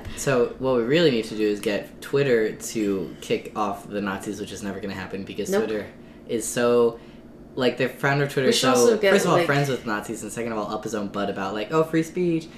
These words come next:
Speaker 1: when in
Speaker 2: Mm.
Speaker 1: reality he, he, like, they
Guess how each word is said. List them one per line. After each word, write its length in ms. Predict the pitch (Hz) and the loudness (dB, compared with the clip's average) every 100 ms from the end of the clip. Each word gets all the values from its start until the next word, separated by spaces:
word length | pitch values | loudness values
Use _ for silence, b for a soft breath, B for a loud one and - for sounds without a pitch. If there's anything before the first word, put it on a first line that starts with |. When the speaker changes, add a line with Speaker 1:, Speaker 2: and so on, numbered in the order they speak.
| - | -8
Speaker 1:
when 220 | - 135 | -2 0
in 120 | 131 | 2
Speaker 2:
Mm. 60 | 123 | 2
Speaker 1:
reality 600 | 123 123 127 123 120 - | 2 2 2 0 -2 -8
he, 60 | - | -8
he, 440 | 123 117 113 - - - - - - - | -6 -6 -8 -12 -16 -18 -20 -20 -20 -4
like, 200 | 123 107 | -2 2
they 220 | 120 107 | 2 0